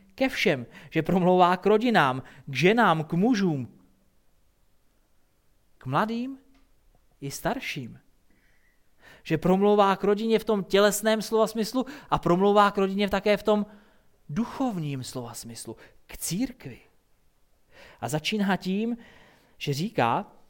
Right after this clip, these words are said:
jakoby Timoteovi, rozkazuje, mu tam znovu příkaz, ale skrze něj mluví k celé církvi, jak to vidíme v těch dalších verších, pečuj o vdovy. Pečuj o ně.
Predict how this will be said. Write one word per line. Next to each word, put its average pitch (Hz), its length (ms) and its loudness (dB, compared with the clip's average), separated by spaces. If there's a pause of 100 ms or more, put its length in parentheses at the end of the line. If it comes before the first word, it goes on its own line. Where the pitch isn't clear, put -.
(600)
jakoby 127 420 -6
Timoteovi, 131 840 -2 (540)
rozkazuje, 175 580 0
mu 147 60 0
tam 151 160 0
znovu 180 200 0
příkaz, - 680 -6 (1500)
ale 107 120 -14
skrze 156 300 -8
něj 156 140 -8
mluví 147 260 -6
k - 60 -18
celé 117 220 -6
církvi, 196 300 -8
jak 120 80 -6
to 131 120 -8
vidíme 143 260 -6
v - 60 -14
těch 131 120 -6
dalších 135 320 -2
verších, 165 280 -6 (440)
pečuj 156 680 -6 (440)
o 127 280 -10 (180)
vdovy. 104 460 -14 (2750)
Pečuj 185 400 -6
o 196 60 -6
ně. 113 200 -6